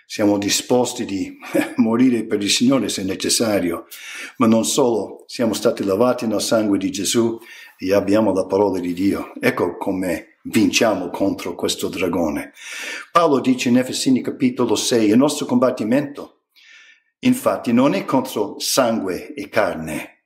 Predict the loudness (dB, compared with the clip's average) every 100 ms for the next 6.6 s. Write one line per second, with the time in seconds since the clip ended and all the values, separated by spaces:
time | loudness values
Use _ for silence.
0 | _ -12 -10 -10 -8 0 0 0 -2 -2
1 | -2 -8 -6 -4 -2 -2 -4 -8 -12 -12
2 | -8 0 0 2 2 2 2 0 0 -2
3 | -2 -2 -4 -2 0 0 -4 -8 -8 -2
4 | 0 0 0 2 0 0 0 0 -4 -2
5 | 0 0 0 0 2 4 2 2 2 2
6 | 0 -2 -4 -2 -4